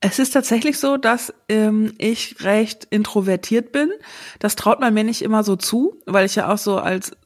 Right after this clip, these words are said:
Speakerin auf Bühnen bin und ich schreibe ja auch einen Blog schon seit ganz, ganz vielen Jahren und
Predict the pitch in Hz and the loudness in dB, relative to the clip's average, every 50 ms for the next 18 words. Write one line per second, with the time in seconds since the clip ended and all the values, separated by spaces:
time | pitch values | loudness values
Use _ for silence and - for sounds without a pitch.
0 | - - _ - - - - - 247 233 - 233 214 214 214 208 190 - 190 185 | -20 -18 _ -12 -10 -10 -6 -6 -4 -2 0 0 2 2 0 0 0 -2 -4 -4
1 | - - 240 262 269 262 254 233 214 214 214 214 220 214 214 214 202 - - 190 | -4 0 2 4 4 4 2 2 4 4 4 4 4 2 2 0 -2 -2 -2 -2
2 | 190 185 185 185 185 - - 185 - - - 180 175 - 196 - 135 180 180 180 | 0 0 -2 -2 -4 -6 -6 -6 -4 -2 -4 -4 0 2 2 2 2 2 0 -2
3 | 180 - 214 220 233 233 233 - - - 208 196 196 190 190 185 185 185 185 - | 0 2 2 2 2 2 -2 -10 -8 -4 -2 -2 -2 0 0 2 2 2 0 -4
4 | - - - - - - _ _ - - 208 208 - - 214 196 - - - 214 | -14 -18 -20 -20 -20 -20 _ _ -2 0 0 0 0 0 -2 -2 -2 -4 -2 0
5 | 208 202 196 190 185 170 175 185 185 190 196 - - 190 180 - | 0 2 2 2 2 2 2 2 2 0 0 -2 -2 -4 -4 -4